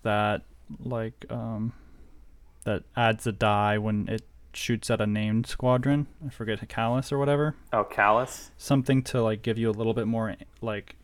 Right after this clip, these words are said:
Speaker 1: clear the way against the, the aces. But
Speaker 2: Yeah, that one's, that's a difficult, um, thing because you,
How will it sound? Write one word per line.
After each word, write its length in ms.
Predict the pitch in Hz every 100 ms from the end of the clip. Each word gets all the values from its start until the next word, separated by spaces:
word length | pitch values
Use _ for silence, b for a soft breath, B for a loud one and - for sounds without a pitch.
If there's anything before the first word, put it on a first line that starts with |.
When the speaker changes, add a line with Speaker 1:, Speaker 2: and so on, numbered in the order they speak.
| -
Speaker 1:
clear 440 | - 120 120 117
the 100 | 113
way 360 | 104 101 104 107
against 380 | 107 101 -
the, 300 | 110 101 98 - -
the 160 | - -
aces. 540 | 107 120 135 143 156 - b b b b b b - -
But 260 | 110 104 - -
Speaker 2:
Yeah, 140 | 117 110
that 180 | 143
one's, 260 | 180 170 -
that's 240 | 143 170
a 60 | 160
difficult, 520 | 143 - 139 123 110 B B B
um, 360 | 117 104 104 101
thing 340 | - 120 110
because 560 | 101 - 104 101 - - - -
you, 400 | - 113 110 107